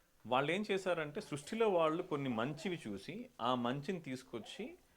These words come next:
మన ఇంట్లో మన ఆచారంలో పెట్టేశారు తీసుకొచ్చి. అంటే ఇంక మనం ఆలోచన అనేది చేయాల్సిన అవసరం లేకుండా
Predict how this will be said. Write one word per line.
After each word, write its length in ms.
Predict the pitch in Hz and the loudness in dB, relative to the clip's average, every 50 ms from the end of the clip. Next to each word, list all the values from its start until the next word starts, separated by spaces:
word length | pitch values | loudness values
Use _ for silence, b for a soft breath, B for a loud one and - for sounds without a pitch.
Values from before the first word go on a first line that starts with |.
| b b b b b b - | b b b b b b -10
మన 240 | 117 107 107 127 151 | -4 0 2 2 2
ఇంట్లో 640 | 170 165 156 151 147 147 - 165 170 190 226 262 240 - - _ _ - | 2 2 0 -2 -4 -4 -2 0 0 2 0 -2 -6 -10 -16 _ _ -8
మన 260 | 113 110 117 127 151 | -2 0 0 0 2
ఆచారంలో 840 | 156 131 98 104 110 120 131 131 - 156 139 143 139 135 131 156 180 | 0 -2 0 2 2 2 2 2 4 4 4 6 4 2 0 -2 -4
పెట్టేశారు 440 | 175 113 - - 117 - - 92 - | -4 -6 -6 -6 -6 -6 -6 -8 -10
తీసుకొచ్చి. 460 | - - - - - - - - - _ _ _ _ _ b b b b b b - | -12 -16 -18 -20 -20 -20 -20 -20 -20 _ _ _ _ _ b b b b b b -6
అంటే 180 | 117 135 147 165 | -4 -2 -2 -2
ఇంక 80 | 165 | -2
మనం 180 | 160 156 151 131 | 0 2 4 6
ఆలోచన 420 | 117 120 135 151 170 165 - 170 | 8 8 8 8 6 4 2 -2
అనేది 220 | 170 165 165 165 147 - | -2 0 0 -2 -2 0
చేయాల్సిన 240 | 131 131 131 123 127 | 2 4 4 4 2
అవసరం 300 | 113 113 - - 127 117 | 0 -2 -4 -4 -4 -2
లేకుండా 480 | 104 95 87 - 85 85 85 - 156 | -2 -2 -4 -6 -10 -10 -10 -10 -10